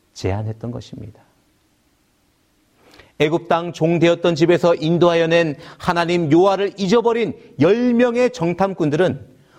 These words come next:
"우리는 능히 올라가서 그 백성을 치지 못하리라"라고 말합니다. 그 말을 들은 백성들은 지금까지 가졌던 희망과 용기는 겁에 질려 절망으로 변해버렸습니다.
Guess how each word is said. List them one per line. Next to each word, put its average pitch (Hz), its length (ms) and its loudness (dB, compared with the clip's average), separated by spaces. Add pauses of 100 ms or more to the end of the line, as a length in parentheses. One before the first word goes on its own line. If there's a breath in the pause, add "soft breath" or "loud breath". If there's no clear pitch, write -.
(160 soft breath)
"우리는 202 380 2
능히 214 220 2
올라가서 214 460 2
그 220 220 0
백성을 214 420 -2
치지 269 360 0
못하리라"라고 190 800 2
말합니다. 165 600 -2 (1040)
그 - 140 -2
말을 127 460 0
들은 120 240 -4
백성들은 110 680 -4 (420 soft breath)
지금까지 175 600 0
가졌던 180 720 -2 (300 loud breath)
희망과 180 1040 -2 (320 soft breath)
용기는 160 680 0
겁에 160 280 -4
질려 147 440 0 (320 soft breath)
절망으로 185 840 -2 (200)
변해버렸습니다. 120 1040 -8